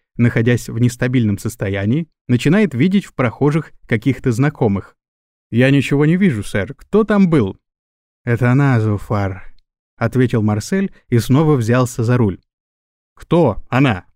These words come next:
"Кэти". "Только этого нам не хватало", — подумал Зуфар. С некоторых пор он выполнял при Марселе функцию няньки, и это его начинало утомлять.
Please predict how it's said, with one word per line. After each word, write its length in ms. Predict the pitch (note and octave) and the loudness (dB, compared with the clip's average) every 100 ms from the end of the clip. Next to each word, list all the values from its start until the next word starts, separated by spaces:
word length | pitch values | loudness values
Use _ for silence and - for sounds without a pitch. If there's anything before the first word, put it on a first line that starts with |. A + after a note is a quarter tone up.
| _ _ _ _ - | _ _ _ _ -4
"Кэти". 760 | D3+ C#3 - - - - F#2+ - - - - _ _ _ _ _ - | 0 2 0 -8 -6 -4 -4 -8 -18 -20 -20 _ _ _ _ _ -12
"Только 400 | - A#2+ A2+ C3 | -2 0 0 0
этого 520 | B2 C3 A#2 B2+ A2 | 2 2 2 0 0
нам 180 | A2 G#2+ | 2 2
не 80 | G#2+ | 0
хватало", — 680 | - G#2+ A2+ G#2+ G#2 G#2 - _ _ | -2 -4 -2 -2 -2 -4 -6 _ _
подумал 380 | - G#2+ G#2+ G#2+ | -4 0 2 2
Зуфар. 460 | G2+ A2 A#2 G#2 - _ _ _ _ _ _ | 0 -2 -2 -2 -4 _ _ _ _ _ _
С 100 | - | 0
некоторых 500 | C3 A#2+ A2+ A#2 - | 0 2 0 -2 -2
пор 380 | - G#2+ B2 - | -2 0 -2 -4
он 160 | A2+ A#2 | 0 2
выполнял 500 | A#2 A#2 A2+ B2 A2 | 2 2 2 2 0
при 100 | B2 | 0
Марселе 520 | G#2+ G#2 - C3+ D#3 | 0 -2 -2 -2 -2
функцию 520 | - A#2+ B2 - D3 | -2 -2 -2 -2 0
няньки, 480 | E3+ C3 G2+ - G2+ _ _ _ - | 2 0 -2 -6 -10 _ _ _ 0
и 100 | A#2+ | 2
это 240 | E3+ G3 | 4 2
его 280 | F3 B2 A#2 | 2 2 2
начинало 580 | C#3+ - A#2 G#2+ A2+ A#2 | 0 0 -2 0 0 -2
утомлять. 680 | C3 B2 A#2+ G#2 F2 _ | -4 -2 0 0 -4 _